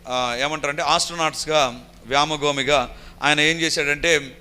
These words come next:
ఆ, స్పేస్లోకి వెళ్ళాడు. స్పేస్లోకి వెళ్ళి అక్కడ, ఆ, తను చేసేటువంటి ఎక్స్పెరిమెంట్స్ చేసిన తర్వాత భూలోకానికి వచ్చాడు. భూమిపైకి వచ్చిన తర్వాత ఇంకా మామూలే కదా, ఇంటర్వ్యూ ఉంటుంది. ప్రెస్ వాళ్ళు వచ్చి అడిగారు,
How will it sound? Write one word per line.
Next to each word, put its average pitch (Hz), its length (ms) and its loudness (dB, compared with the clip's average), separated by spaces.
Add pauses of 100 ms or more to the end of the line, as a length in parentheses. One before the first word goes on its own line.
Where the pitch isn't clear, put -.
(280)
ఆ, 139 80 -4
స్పేస్లోకి 175 580 0
వెళ్ళాడు. 113 380 -4
స్పేస్లోకి 208 600 -2
వెళ్ళి 190 320 0 (240)
అక్కడ, 165 220 2 (680)
ఆ, 135 300 0 (180)
తను 160 220 -4
చేసేటువంటి 165 460 -2
ఎక్స్పెరిమెంట్స్ 151 520 -4
చేసిన 143 240 -4
తర్వాత 151 360 -6
భూలోకానికి 185 720 -4
వచ్చాడు. 117 300 -8 (720)
భూమిపైకి 165 400 -2
వచ్చిన 139 220 -6
తర్వాత 143 200 -4
ఇంకా 247 160 -4
మామూలే 165 360 0
కదా, 170 220 0 (140)
ఇంటర్వ్యూ 165 380 -2
ఉంటుంది. 113 300 -10
ప్రెస్ 127 320 -6
వాళ్ళు 104 200 -4 (360)
వచ్చి 175 180 -4
అడిగారు, 120 300 -4